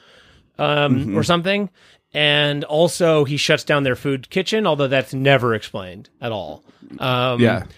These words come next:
Speaker 1: and he gets fired from being the mayor, and then he kinda snaps. He goes to the food pantry, and he heroically hoists the giant, uh, a, um, sign that is in the shape of a cross that says, "Jesus saves."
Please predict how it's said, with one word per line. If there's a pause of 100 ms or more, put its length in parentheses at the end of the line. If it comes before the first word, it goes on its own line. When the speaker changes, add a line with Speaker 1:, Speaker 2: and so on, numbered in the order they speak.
(380)
Speaker 1:
and
he
gets
fired
from
being
the
mayor,
and
then
he
kinda
snaps.
He
goes
to
the
food (240)
pantry,
and
he (680)
heroically
hoists
the
giant,
uh, (320)
a,
um,
sign
that
is
in
the
shape
of
a
cross
that
says,
"Jesus
saves."